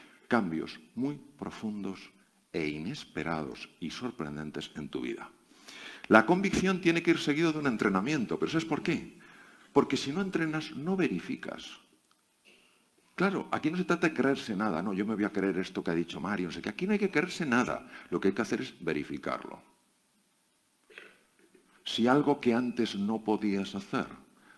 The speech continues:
ahora si lo puedes hacer, es igual que te digan si es verdad o no, tú ya lo has verificado. El entrenamiento es importante porque es lo que necesitamos para verificar.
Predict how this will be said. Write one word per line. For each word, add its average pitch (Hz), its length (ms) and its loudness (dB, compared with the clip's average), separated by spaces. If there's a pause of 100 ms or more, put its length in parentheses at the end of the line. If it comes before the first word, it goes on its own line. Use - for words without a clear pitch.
(200)
ahora 82 340 4
si 87 160 -4
lo 82 160 2
puedes 110 300 4
hacer, 120 380 -2 (960)
es - 160 -2
igual 117 240 4
que 117 80 2
te 113 120 2
digan 117 220 2
si 120 120 -2
es 101 80 0
verdad 104 260 0
o 104 40 -6
no, 104 220 -8
tú 107 100 -4
ya 104 100 -2
lo 101 80 -6
has 95 80 -6
verificado. 87 640 -6 (520)
El 90 140 2
entrenamiento 110 500 0
es 123 100 -4
importante 110 580 -2
porque - 380 -2
es - 220 -6 (340)
lo 87 180 2
que 82 80 -2
necesitamos 107 600 -6
para - 200 -8
verificar. - 560 -10